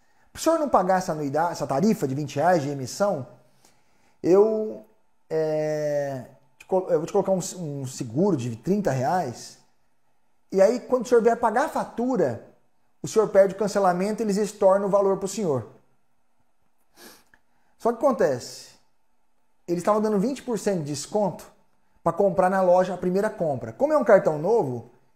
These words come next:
eu ganharia vinte, vinte por cento de desconto na compra. Comprei dois pares de meia, né? Comprei dois pares de meia porque eu queria mostrar pra vocês onde que chega esse tipo de loja, né?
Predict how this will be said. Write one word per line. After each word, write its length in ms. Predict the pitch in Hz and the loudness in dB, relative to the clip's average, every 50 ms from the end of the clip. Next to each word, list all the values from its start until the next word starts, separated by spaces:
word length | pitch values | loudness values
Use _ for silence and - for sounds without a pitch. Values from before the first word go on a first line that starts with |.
| _ _ _ | _ _ _
eu 120 | - 143 165 | -2 0 2
ganharia 400 | 190 220 220 202 196 202 208 190 | 2 4 6 6 6 6 4 4
vinte, 280 | 180 214 214 - - 196 180 - | 2 0 -2 -4 -4 -4 -4 -4
vinte 180 | 165 220 214 - | -6 -8 -8 -6
por 160 | - 220 190 | -4 -4 -4
cento 260 | - - 190 196 196 | -2 0 0 0 0
de 20 | 180 | -2
desconto 420 | 170 165 - - 180 190 190 190 | -6 -8 -8 -6 -4 -4 -4 -2
na 100 | 202 202 | -4 -4
compra. 300 | 202 202 180 151 - - | -2 0 -2 -2 -2 -2
Comprei 240 | 254 233 262 254 247 | -4 0 0 2 2
dois 160 | 240 233 220 | 2 0 -2
pares 220 | 233 220 190 185 | 2 2 2 2
de 80 | 165 170 | 2 0
meia, 340 | 151 131 120 110 101 98 - - _ _ _ _ - | -4 -4 -6 -6 -8 -10 -14 -20 _ _ _ _ -12
né? 160 | 139 156 175 - - - - - - - - - - _ _ _ | -10 -10 -10 -12 -14 -20 -20 -20 -20 -20 -20 -20 -20 _ _ _
Comprei 300 | - 185 185 202 202 220 | -2 -2 2 2 2 4
dois 240 | 202 214 214 202 208 | 4 4 4 4 4
pares 180 | - 175 170 160 | 2 0 0 0
de 80 | 170 | -2
meia 140 | 180 190 190 | -2 -2 -2
porque 120 | 196 - | -2 -2
eu 80 | 262 254 | -4 -4
queria 720 | 254 - 269 254 226 233 247 247 240 202 165 135 117 113 | -2 0 0 0 2 2 2 2 2 2 2 0 0 -2
mostrar 340 | 127 143 147 143 - 160 151 | -4 -4 -4 -2 -2 -2 -2
pra 120 | 156 151 | -2 -4
vocês 720 | 131 123 127 127 - 185 185 175 151 131 127 - - - - _ _ _ _ _ - | -4 -4 -6 -6 -4 -2 0 0 0 -2 -6 -10 -14 -20 -20 _ _ _ _ _ -2
onde 280 | - 202 254 269 247 233 | 0 2 2 2 0 -2
que 160 | - 233 214 | -2 -4 -4
chega 680 | - - - 202 208 220 208 175 147 139 123 117 113 - - _ - | -4 -4 0 2 2 2 2 2 0 -2 -2 -4 -8 -14 -14 _ -6
esse 180 | 170 - 208 | -4 -4 -4
tipo 240 | 185 - 214 185 196 | -4 -4 -6 -4 2
de 100 | 170 190 | 4 6
loja, 520 | 165 156 147 139 127 117 95 104 98 87 - _ _ _ _ _ _ | 6 8 8 6 6 2 -2 -6 -10 -12 -14 _ _ _ _ _ _
né? 220 | 117 131 160 175 | -8 -8 -8 -8